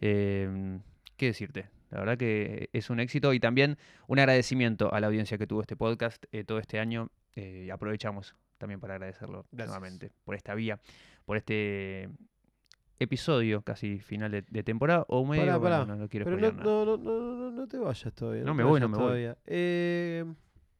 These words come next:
Speaker 2: pásame, a ver, pásame, porque yo no lo tuve el
Speaker 1: Te pido mil disculpas.
Speaker 2: No, no, por favor.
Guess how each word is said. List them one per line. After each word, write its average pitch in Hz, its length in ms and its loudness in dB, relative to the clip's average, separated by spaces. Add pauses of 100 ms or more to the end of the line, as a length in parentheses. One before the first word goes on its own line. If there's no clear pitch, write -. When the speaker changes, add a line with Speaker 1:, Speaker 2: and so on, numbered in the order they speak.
Speaker 2:
pásame, 214 500 -6
a 147 120 -4
ver, 202 100 0
pásame, 208 320 -4
porque 170 160 -2
yo 214 100 -2
no 214 80 0
lo 180 140 -2
tuve 120 320 0
el 117 540 -8
Speaker 1:
Te 113 80 -10
pido 104 200 -6
mil 98 120 -8
disculpas. - 420 -18
Speaker 2:
No, 123 380 -4
no, 110 180 -8
por 110 140 -16
favor. 131 340 -6